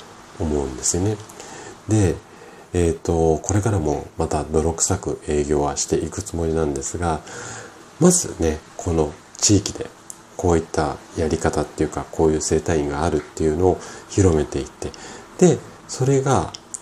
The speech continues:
ある程度達成した先には、今度はね、スタイフというプラットフォームを活用して、このやり方っていうか、食べながら、まあ、健康になるっていうか、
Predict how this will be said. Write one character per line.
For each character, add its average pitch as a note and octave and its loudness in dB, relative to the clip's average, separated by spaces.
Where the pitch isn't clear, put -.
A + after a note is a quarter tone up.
あ - 2
る A2+ 2
程 D#2 0
度 D2+ -6
達 - -10
成 F2+ 0
し - -6
た E2+ -2
先 G2 0
に A2+ 4
は、 C#2+ -2
今 F#3 2
度 - -6
は B2+ -8
ね、 C3+ -4
ス - 0
タ G#2 0
イ G#2+ -6
フ G#2 -2
と - -8
い E2+ 0
う D#2+ -2
プ - -8
ラ F#2 2
ッ F2 0
ト - -2
フ F#2+ 0
ォ F2+ 4
ー D#2+ 0
ム C#2+ -4
を - -6
活 D#2+ -6
用 D2+ 0
し - -6
て、 A#2+ -2
こ - 0
の A2 2
や D#2+ 2
り D#2+ 2
方 D#2+ -4
っ - -4
て - -4
い D2+ -2
う - -8
か、 - -8
食 F#2 -2
べ G2 4
な G2+ 2
が A#2 -2
ら、 D#3 -4
ま D2 -6
あ、 C#2 -10
健 - -2
康 C#2+ -4
に D2 0
な C#2+ -2
る C2 -8
っ - -18
て - -10
い - -16
う - -16
か、 - -10